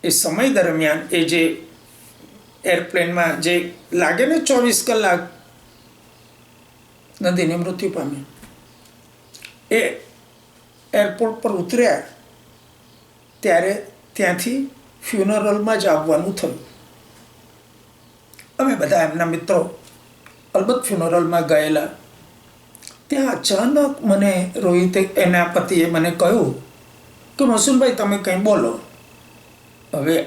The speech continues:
આ મારા માટે, હું પૂર્વ તૈયારી વિના કદી ન બોલવું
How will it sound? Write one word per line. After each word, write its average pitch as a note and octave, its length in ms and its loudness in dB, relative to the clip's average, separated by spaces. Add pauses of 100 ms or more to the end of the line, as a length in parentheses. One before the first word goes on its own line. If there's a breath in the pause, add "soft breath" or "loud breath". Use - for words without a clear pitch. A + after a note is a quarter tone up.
આ G3+ 520 2 (560)
મારા F3+ 300 4
માટે, G3 520 0 (2750)
હું B3+ 440 0 (280)
પૂર્વ B3+ 320 2
તૈયારી B3+ 380 0
વિના B3 180 0
કદી D#4 280 2
ન C4+ 220 2
બોલવું A3 540 0